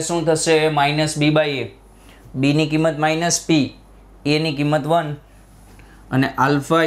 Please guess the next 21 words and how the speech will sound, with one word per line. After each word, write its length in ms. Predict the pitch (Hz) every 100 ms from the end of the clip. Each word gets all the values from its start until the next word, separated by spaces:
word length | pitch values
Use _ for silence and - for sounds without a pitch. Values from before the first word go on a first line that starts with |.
| 156
into 240 | 160 156 175 156
બીટા, 320 | 151 147 110 - - - - - -
સી 200 | - 160 160
by 140 | 165 160 156
એ, 20 | 147 - - - - - - -
સી 240 | - 170 170 165
upon 260 | 165 160 147
એ, 20 |
સી 240 | 117 - 165
એટલે 180 | 156 156 147
ક્યુ. 200 | 165 170 139 123 - - - - - - - - -
ઓકે, 160 | 147 196 214 - - - - - -
એવી 200 | 175 202
જ 80 | 180
રીતે 180 | 185 185
બીજું 240 | 170 170 190
સમીકરણ 460 | 175 175 170 180 175
આપેલું 400 | 165 170 170 165
છે, 120 | 170 170 175 - - - - - - - - -
એક્સ 200 | 131 127
સ્ક્વેર 300 | - 151 170